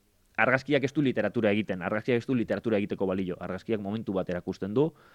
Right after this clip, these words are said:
eta gero guk momentu horreri eman diezaiokegu, mm, mila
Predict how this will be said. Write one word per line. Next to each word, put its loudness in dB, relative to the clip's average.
eta -8
gero 0
guk -4
momentu -2
horreri 0
eman -6
diezaiokegu, -2
mm, -12
mila 0